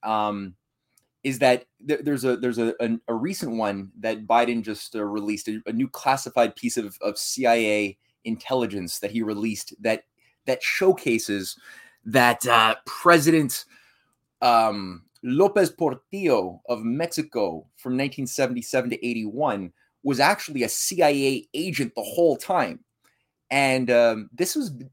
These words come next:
done not really so much for the American people, so much as it was for the,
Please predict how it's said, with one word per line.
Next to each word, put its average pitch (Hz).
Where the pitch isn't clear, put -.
done 143
not 208
really 233
so -
much 180
for 160
the 131
American 123
people, 98
so 127
much 127
as 113
it 113
was 117
for 120
the, 101